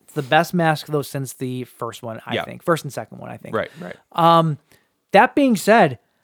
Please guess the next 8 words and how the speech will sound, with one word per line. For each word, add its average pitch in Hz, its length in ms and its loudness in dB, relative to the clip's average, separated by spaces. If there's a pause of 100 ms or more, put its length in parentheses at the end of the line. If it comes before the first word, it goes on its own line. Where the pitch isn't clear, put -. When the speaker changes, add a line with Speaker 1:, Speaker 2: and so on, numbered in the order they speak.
(500)
Speaker 1:
I 226 560 4 (580)
hearken - 580 2
this 170 200 2
movie 143 440 0
for, 151 280 -2
like, 147 200 0
my 139 220 0
love 139 540 0